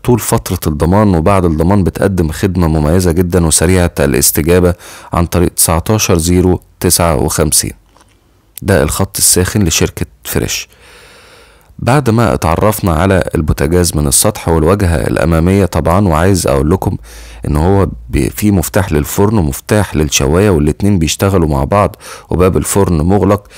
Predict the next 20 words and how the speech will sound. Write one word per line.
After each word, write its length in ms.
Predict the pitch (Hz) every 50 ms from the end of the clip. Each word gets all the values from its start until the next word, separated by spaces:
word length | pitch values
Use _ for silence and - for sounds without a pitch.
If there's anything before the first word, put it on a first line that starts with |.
| - - - - -
كمان 320 | - 76 82 98 117 120 113
من 180 | 95 98 98
الجناب 540 | 92 82 - - 80 78 87 104 110 107 -
هنا 300 | 85 95 92 98 104 98
لو 120 | 90 87
خدت 320 | 76 - - 92 - - 90
بالكم 320 | 92 98 - - 92 - -
إن 180 | - 76 76 73
ده 220 | 71 101 104 98
هيكون 360 | 90 82 - - - 92 90 85
ورق، 280 | 80 87 98 - - -
والورقة 380 | - 80 82 95 - - - 82
دي 220 | 80 98 95 - - - - - - - - - - -
هتتشال، 640 | 85 - - - - - 85 85 95 104 120 113
هيكون 440 | 101 80 73 - - - 90 90 85
فيها 340 | - - 90 90 85 85 78
الاستانلس 720 | - - 71 76 76 - - - 92 90 87 85 82 -
ستيل 440 | - - - - 80 82 78 78 76
مقاوم 560 | 73 71 - - 82 82 82 82 76 71 73
ضد 300 | - 90 85 71 -